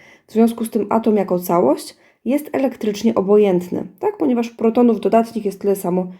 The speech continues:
co ujemnych elektronów. Tutaj jeszcze zaznaczyłam, że powłoki elektronowe możemy podzielić na powłoki rdzenia oraz na powłokę walencyjną. Pamiętajcie, że rdzeń atomowy to jest jądro atomu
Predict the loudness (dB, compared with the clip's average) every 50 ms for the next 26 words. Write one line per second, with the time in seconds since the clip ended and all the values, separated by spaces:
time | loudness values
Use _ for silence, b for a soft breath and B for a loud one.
0 | B _ _ -4 0 0 2 4 4 4 4 2 2 0 -2 -2 -4 -4 -6 -8
1 | -4 -2 -2 -2 -4 -6 -10 _ B B B B B B B B B B -18 0
2 | 2 4 4 4 2 0 0 -2 0 2 2 2 2 0 0 0 2 2 4 4
3 | 4 4 2 4 2 2 2 2 0 0 -2 0 0 0 0 0 0 0 0 0
4 | 0 0 0 0 -4 -6 -4 -2 0 0 2 2 0 0 0 -2 -2 0 0 -2
5 | -2 -2 -2 -2 2 2 2 2 2 -2 -4 -4 -6 -4 -4 -4 -2 -2 -2 -2
6 | 0 -2 0 0 -2 0 2 2 4 4 4 2 2 0 -4 B B B B B
7 | B B B _ 0 2 2 2 2 0 0 -2 0 0 0 0 0 0 2 2
8 | 2 2 0 -2 -2 -2 0 0 0 -2 -4 -6 -8 B B B B B B B
9 | 0 2 2 2 2 2 2 0 0 0 0 0 2 2 2 2 2 0 0 2
10 | 2 2 0 0 -4 -2 -2 -2 0 0 0 0 0 0 -2 -4 B B B B
11 | -2 -2 -2 -2 -6 -10 -6 0 2 4 4 4 4 2 2 2 0 0 0 0
12 | 2 2 2 0 -2